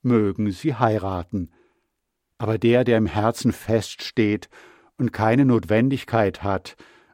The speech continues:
aber Vollmacht über den eigenen Willen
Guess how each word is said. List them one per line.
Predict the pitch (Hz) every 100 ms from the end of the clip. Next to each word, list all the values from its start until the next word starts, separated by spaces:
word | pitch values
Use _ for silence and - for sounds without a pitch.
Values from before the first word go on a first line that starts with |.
| _
aber | 110 101
Vollmacht | - 117 117 131 123 -
über | 123 110
den | 107
eigenen | - 104 117 127 101 98
Willen | 113 123 117